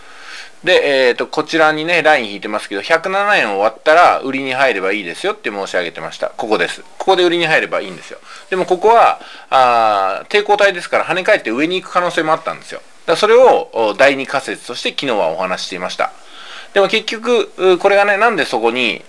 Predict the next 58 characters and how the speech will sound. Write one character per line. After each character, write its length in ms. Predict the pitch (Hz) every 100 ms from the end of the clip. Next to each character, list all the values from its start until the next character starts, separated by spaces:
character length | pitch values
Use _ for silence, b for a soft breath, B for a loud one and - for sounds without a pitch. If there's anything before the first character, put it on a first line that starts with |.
| -
え 60 | 110
ー、 80 |
力 180 | 120 123
点 140 | 147 131
が 100 | 120
設 180 | 123
け 80 | 120
ら 120 | 127
れ 80 | 110
て 80 | 95
る 80 | 85
か 120 | 87
っ 40 |
て 160 | - 87
い 40 |
う 60 | 92
と、 400 | 160 135 92 - B B B B
う 180 | 127 123
ん、 20 |
こ 80 | 127
れ 80 | 196
は 60 | 196
ま 100 | -
さ 120 | 127
に 100 | 95
ね、 260 | 95 - -
え 200 | - 110
ー、 80 | 110
ず 160 | 175 247
っ 40 |
と 360 | 240 123 104 -
以 80 | 220
前 180 | 254 185
か 120 | 110
ら 100 | 95
来 80 | -
て 140 | 101
る、 640 | 107 107 - 98 95 87 80
う、 60 |
と 100 | 117
こ 100 | 104
だ 100 | 95
っ 60 | 76
た 140 | 73
ん 60 | 69
で 20 |
す 80 | -
よ。 140 | 53 - - B B B B
で 80 | 214
も 80 | 185
こ 140 | 208
こ 60 | 220
を 60 |
突 120 | 226 -
き 80 |
破 160 | 220 208
れ 80 | 135
ば、 400 | 151 131 87